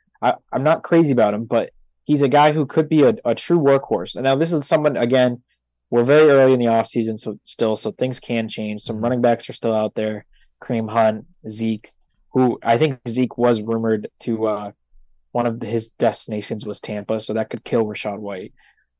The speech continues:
Speaker 1: Um, but if, if everything stays the way it is, he's a guy who
Speaker 2: Mm-hmm.
Speaker 1: could get two hundred fifty to three hundred touches. And
Speaker 2: Yeah.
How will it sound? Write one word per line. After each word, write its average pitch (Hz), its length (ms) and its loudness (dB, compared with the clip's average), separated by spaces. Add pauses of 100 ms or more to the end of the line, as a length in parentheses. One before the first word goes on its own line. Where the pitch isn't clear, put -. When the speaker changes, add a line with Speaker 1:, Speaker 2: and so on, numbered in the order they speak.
(360)
Speaker 1:
Um, 98 460 -12 (440)
but 139 180 4
if, 131 240 2
if 131 220 -2 (140)
everything 156 360 4
stays 147 380 4
the 127 80 2
way 127 160 6
it 117 80 4
is, 139 220 6
he's 131 140 -2
a 131 40 2
guy 127 280 4
who 123 120 -2
Speaker 2:
Mm-hmm. 107 100 -10
Speaker 1:
could 139 340 0
get 120 280 2 (640)
two 143 100 -4
hundred 147 260 4
fifty 139 340 0
to 135 100 4
three 123 200 0
hundred 123 200 0
touches. - 520 -2
And 127 220 -4
Speaker 2:
Yeah. - 120 -14